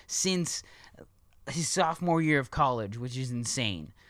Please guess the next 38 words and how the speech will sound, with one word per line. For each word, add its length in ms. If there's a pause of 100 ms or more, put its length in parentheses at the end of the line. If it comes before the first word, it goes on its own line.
(260)
Um, 480
he's 280
really 440
doing 500
a 80
lot 220
of 100
great 260
things, 540 (260)
and 460
he's 300
got 240
the 80
brain 320
of 80
a 40
genius 540
when 120
it 80
comes 340
to 300 (300)
making 500
these, 280 (380)
like, 400 (500)
just 320 (400)
the 160
lyrics 520
to 120
some 180
of 60
these 180
songs 760
and 100
the 80
characters 560
he 80
creates, 600
and 160